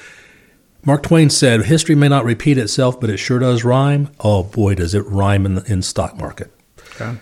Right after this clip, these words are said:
Speaker 1: It's a cyclical effect, and it happens over and over again. So, yeah, I expect much more volatility ahead in twenty-three, but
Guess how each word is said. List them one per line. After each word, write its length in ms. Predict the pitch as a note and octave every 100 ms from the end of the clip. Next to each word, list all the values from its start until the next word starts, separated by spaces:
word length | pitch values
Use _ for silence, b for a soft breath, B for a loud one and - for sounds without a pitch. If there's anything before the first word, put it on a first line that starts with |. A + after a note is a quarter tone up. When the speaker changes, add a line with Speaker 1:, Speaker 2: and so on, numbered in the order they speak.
| -
Speaker 1:
It's 220 | G2 F2
a 60 | -
cyclical 680 | - A#2+ A#2+ B2+ - A#2+
effect, 540 | A2 - B2 B2+ B2+ - -
and 560 | G2+ G2 F#2+ F#2 F#2 -
it 180 | F#2+ F2+
happens 480 | G#2+ G#2 G2+ F2+
over 280 | G2+ G2+ G#2
and 100 | G2+
over 200 | G2+ F#2+
again. 240 | F2+ F2+ F2+
So, 140 | -
yeah, 240 | F#2+ G#2+
I 240 | F2 G#2 C#3
expect 680 | B2+ - - C3 G2+ G2 - B B B B B B -
much 400 | G2+ G#2+ D3+ -
more 180 | C#3+ B2
volatility 680 | B2 A#2 A2 A#2+ A2+ G#2+ G2+
ahead 320 | F#2+ A2 G#2
in 100 | F#2+
twenty-three, 640 | - A2+ G2+ G2 A2 A2
but 520 | G#2 - D3+ F#2 -